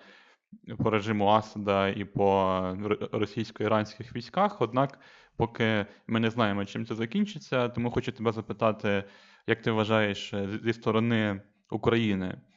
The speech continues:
який сценарій був би найбільш, е, вигідний для нас? Чи це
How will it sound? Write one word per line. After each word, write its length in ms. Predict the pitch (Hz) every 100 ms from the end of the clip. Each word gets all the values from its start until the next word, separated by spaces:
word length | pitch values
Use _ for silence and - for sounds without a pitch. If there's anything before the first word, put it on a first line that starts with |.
| _ -
який 380 | 104 123 123 120
сценарій 500 | - 110 110 107 98
був 280 | 101 110
би 180 | 101 101
найбільш, 880 | 101 101 104 95 98 104 98 - -
е, 300 | 98 98 95
вигідний 360 | 101 107 104 101
для 160 | 101 107
нас? 280 | 98 - -
Чи 140 | 117
це 280 | - 117